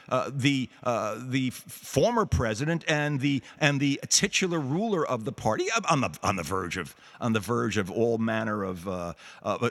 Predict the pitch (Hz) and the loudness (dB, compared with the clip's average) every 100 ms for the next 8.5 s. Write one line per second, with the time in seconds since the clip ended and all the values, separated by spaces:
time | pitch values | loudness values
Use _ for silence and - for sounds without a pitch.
0 | - 117 117 110 127 - 131 117 110 - | 2 2 2 2 0 0 -2 -2 0 0
1 | 104 101 151 165 147 135 131 156 147 147 | 0 0 0 0 0 0 0 0 0 2
2 | 156 123 80 - 220 226 202 - 120 98 | 0 0 0 0 0 2 0 0 0 0
3 | 139 95 - - - _ _ - _ _ | 0 -2 -4 -14 -20 _ _ -20 _ _
4 | _ - 160 - - - - - 185 175 | _ -2 -2 -2 -12 -20 -2 4 4 4
5 | 208 202 147 214 - 214 202 175 147 120 | 0 0 2 4 4 2 0 0 0 2
6 | 190 139 131 82 71 - - _ _ - | 2 2 -2 -4 -6 -10 -12 _ _ -8
7 | - - 196 196 185 170 - 143 147 143 | 0 4 4 2 0 -2 0 2 2 0
8 | 151 220 247 - | 0 2 2 0